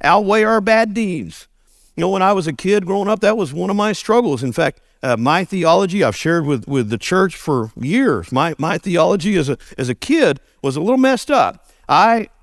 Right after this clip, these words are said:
my, I, I went to church when I was little. My mom drove us to Hyde Park Baptist Church in Austin, Texas. And then we had a period of time when Dad had bought a fishing boat that I didn't go to church much, we were busy. We were on the lake.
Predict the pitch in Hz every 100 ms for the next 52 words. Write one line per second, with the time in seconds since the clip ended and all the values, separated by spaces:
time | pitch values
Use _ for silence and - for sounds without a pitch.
0 | _ _ _ _ 143 156 226 127 135 139
1 | 175 196 277 262 214 - - 214 220 -
2 | 170 156 147 135 170 110 131 - 127 120
3 | 135 170 180 127 131 127 165 196 - -
4 | 156 185 170 190 190 170 175 190 - 147
5 | 156 131 151 - 185 160 143 165 175 _
6 | _ _ _ 165 202 226 233 190 202 240
7 | 226 180 165 165 131 143 185 175 170 190
8 | 226 175 151 120 147 - 135 160 160 190
9 | 156 - 127 143 117 82 - _ _ _
10 | _ - 123 139 208 180 135 73 _ -
11 | 107 127 151 160 208 151